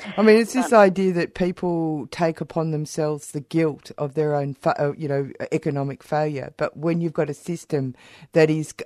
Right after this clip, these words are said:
Speaker 1: uh, prepared to pay young people four dollars an hour as retail assistants and call it an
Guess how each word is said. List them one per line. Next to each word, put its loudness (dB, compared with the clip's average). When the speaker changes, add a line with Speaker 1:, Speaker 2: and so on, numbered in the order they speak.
Speaker 1:
uh, 4
prepared -2
to -2
pay 0
young 0
people -4
four -4
dollars -4
an -2
hour -2
as 4
retail 0
assistants -6
and -6
call 0
it 0
an -2